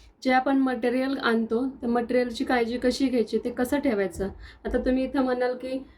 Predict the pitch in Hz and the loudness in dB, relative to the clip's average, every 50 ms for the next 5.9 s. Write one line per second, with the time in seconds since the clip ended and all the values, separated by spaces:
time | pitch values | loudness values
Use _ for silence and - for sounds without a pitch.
0 | _ - 233 226 226 247 247 247 254 269 262 262 262 254 247 240 240 240 233 226 | _ -8 -8 -4 -2 -2 -2 0 2 2 2 4 2 0 -2 -2 -2 -2 -2 -2
1 | 226 - - - - 226 262 262 240 - - 233 247 233 240 247 240 240 240 226 | -4 -4 -6 -8 -6 -4 -4 -4 -4 -4 -2 -2 -2 0 2 0 0 0 0 0
2 | 220 214 220 220 214 208 208 226 233 226 233 233 - _ _ _ _ _ _ _ | 0 0 0 0 0 0 0 0 -2 -2 -2 -8 -14 _ _ _ _ _ _ _
3 | - 226 214 214 214 214 - 240 233 226 - 254 269 247 269 262 254 254 254 254 | -2 2 2 2 2 2 2 0 0 2 4 2 4 4 4 4 4 2 2 4
4 | 262 254 254 262 269 240 233 254 254 233 247 240 208 247 240 240 240 233 247 247 | 2 0 2 2 0 2 2 0 0 0 0 0 0 0 0 0 0 0 0 0
5 | 240 233 226 220 - 233 240 240 220 269 240 247 247 214 180 180 180 | 0 0 -2 0 -2 0 -2 0 0 2 2 2 2 2 0 0 -4